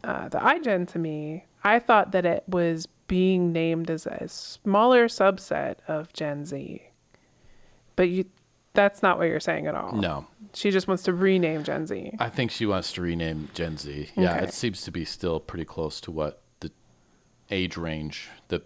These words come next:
Speaker 2: the birth year range is of, of Gen Z. So I, I'm glad you brought that up because this is something I <laughs> actually talked to my daughter about yesterday. Um, I said that Gen X never had to grow up because we never had a war.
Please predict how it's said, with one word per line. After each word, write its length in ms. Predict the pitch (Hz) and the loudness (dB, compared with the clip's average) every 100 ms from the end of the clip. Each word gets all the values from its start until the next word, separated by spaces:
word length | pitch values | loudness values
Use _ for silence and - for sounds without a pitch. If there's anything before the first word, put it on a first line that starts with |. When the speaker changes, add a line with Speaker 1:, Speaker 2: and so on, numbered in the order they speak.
| _ | _
Speaker 2:
the 80 | 98 | -10
birth 500 | - 98 90 - - _ _ _ _ | -4 -2 -4 -6 -20 _ _ _ _
year 260 | 85 80 69 | -12 -10 -10
range 420 | 65 69 69 64 | -10 -12 -14 -14
is 240 | 64 64 | -16 -16
of, 160 | - 60 - _ - | -18 -20 -20 _ -20
of 80 | - | -20
Gen 220 | - 73 | -20 -20
Z. 220 | - - - - | -20 -20 -20 -20
So 240 | - 73 _ _ - - - - - - | -18 -18 _ _ -16 -16 -20 -20 -8 0
I, 160 | 147 - | 0 0
I'm 160 | 135 147 | -2 2
glad 200 | 180 226 | 4 2
you 60 | 208 | 2
brought 220 | 147 - | 2 4
that 100 | 120 | 2
up 140 | 104 | 2
because 240 | 107 123 147 | -2 -4 -4
this 140 | 180 | -4
is 100 | 185 | -2
something 340 | 175 143 135 | 0 0 0
I 60 | 113 | 2
<laughs> 140 | - | 2
actually 280 | 214 - - | 2 0 -4
talked 280 | - 123 - | 0 2 2
to 40 | |
my 100 | 107 | -2
daughter 300 | 90 95 95 | 2 2 2
about 240 | 90 80 78 | 2 0 -2
yesterday. 480 | 82 - 76 71 69 - - - - - - - - - _ _ - | -4 -4 -4 -4 -6 -14 -20 -20 -20 -20 -20 -20 -20 -20 _ _ -4
Um, 600 | 123 113 104 98 92 92 _ | 2 4 6 4 0 -6 _
I 100 | 123 | -4
said 360 | 117 - 139 113 | -2 0 0 4
that 420 | 120 110 95 85 _ _ _ _ _ - - | 4 4 2 -2 _ _ _ _ _ -20 -8
Gen 580 | - 120 123 143 143 - - | -2 2 2 0 -4 -4 -2
X 540 | 104 92 - - - | 0 -2 -6 -8 -8
never 400 | 98 95 101 110 | -4 0 0 2
had 140 | 104 95 | 0 -2
to 60 | |
grow 160 | 92 90 | 0 0
up 80 | 82 | 0
because 200 | 85 80 | -6 -6
we 120 | 87 | -4
never 180 | 87 73 | -4 -2
had 140 | 78 | -2
a 40 | 71 | -2
war. 340 | 73 67 | -4 -4